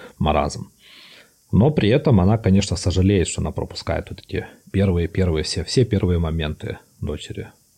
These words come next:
Ну, я все рассказываю. Каждый вечер все я рассказываю. Я там, я себе в голове ставлю галочки. Ага, вот этот момент рассказать, вот этот момент. А вот тут она там классно среагировала, а тут она классно там со мной что-то сделала, Оксана.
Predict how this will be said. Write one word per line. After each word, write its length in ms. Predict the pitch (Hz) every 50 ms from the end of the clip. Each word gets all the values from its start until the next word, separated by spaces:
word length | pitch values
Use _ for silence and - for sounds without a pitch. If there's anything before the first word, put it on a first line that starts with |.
| _
Ну, 200 | 104 110 143 151
я 200 | 113 85 90 104
все 180 | 104 - - 85
рассказываю. 600 | 85 82 - - - - - - - - - - - _ _ -
Каждый 360 | - 92 95 95 95 98 90
вечер 320 | 85 90 92 - - 98
все 160 | - - - 95
я 40 | 90
рассказываю. 500 | 92 - - - 87 92 101 101 95 92
Я 20 | 90
там, 200 | 90 92 92 95 - - - - - -
я 100 | 95 90
себе 360 | - 110 98 104 101 98 - - - -
в 40 | 98
голове 300 | 87 101 107 104 104 107 95
ставлю 320 | - 107 95 90 95 92
галочки. 480 | 90 95 92 92 92 92 - - - -
Ага, 260 | - 95 85 87 90 87
вот 140 | 87 - 98
этот 140 | 92 - -
момент 300 | 95 92 95 95 92 -
рассказать, 320 | - 95 - - 101 -
вот 120 | - 90 -
этот 140 | 90 90 -
момент. 340 | 101 98 101 104 101 -
А 80 | - 87
вот 100 | 90 90
тут 180 | - 101 - 87
она 160 | 87 87 90
там 200 | - 87 85 90
классно 380 | - 98 90 82 - - 90
среагировала, 760 | 87 - - 87 82 82 85 101 113 131 127 117 113 113 92
а 40 | 90
тут 200 | 90 104 101 101
она 160 | 92 87 87
классно 340 | 90 - 90 80 - - 87
там 140 | 85 85 85
со 120 | - - 82
мной 200 | 85 98 - -
что-то 240 | - 123 - 117 113
сделала, 320 | 107 107 113 110 104 101
Оксана. 460 | 101 101 - - 104 98 113 98 104